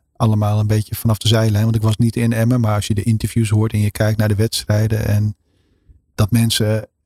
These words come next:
niet vol ervoor lijken te gaan voor een trainer ook, hè. Eh, iemand noemde in, bij de persconferentie, die kan je gewoon op tv volgen, de term sabotage en zo. Het moet natuurlijk wel zo zijn dat je voor je trainer door het vuur wil gaan. En, ehm,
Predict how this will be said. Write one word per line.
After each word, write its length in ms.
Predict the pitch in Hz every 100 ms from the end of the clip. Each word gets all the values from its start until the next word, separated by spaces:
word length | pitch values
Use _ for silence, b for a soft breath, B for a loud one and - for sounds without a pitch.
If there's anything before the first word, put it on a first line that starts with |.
| _ _ -
niet 280 | 117 123 -
vol 640 | - - - - 151 135 -
ervoor 300 | 120 131 113
lijken 240 | 117 107
te 80 | -
gaan 300 | - 120 113
voor 160 | -
een 100 | 104
trainer 400 | - 120 120 110
ook, 160 | 95 95
hè. 140 | 139
Eh, 480 | 127 110 104 101 -
iemand 280 | 117 104 101
noemde 340 | 107 104 104
in, 160 | - 104 -
bij 120 | 104
de 80 | 101
persconferentie, 880 | - 110 - 113 107 104 104 - 98
die 120 | -
kan 160 | - 101
je 160 | 101
gewoon 160 | - 107
op 80 | -
tv 400 | 107 - 107 104
volgen, 380 | 107 101 113
de 140 | 107 -
term 240 | - 107
sabotage 680 | 104 113 104 104 113 110 110
en 60 | 104
zo. 100 | 113 B B B B B B -
Het 140 | 110
moet 160 | 135 127
natuurlijk 320 | 123 131 131
wel 100 | 139
zo 80 | 123
zijn 160 | 120
dat 120 | 120
je 80 | -
voor 120 | -
je 80 | 120
trainer 300 | - 127 120
door 120 | 117
het 140 | 113 -
vuur 180 | 131 123
wil 140 | 107
gaan. 260 | - 98 98
En, 300 | 107 110 - _ _
ehm, 440 | 107 101 104 101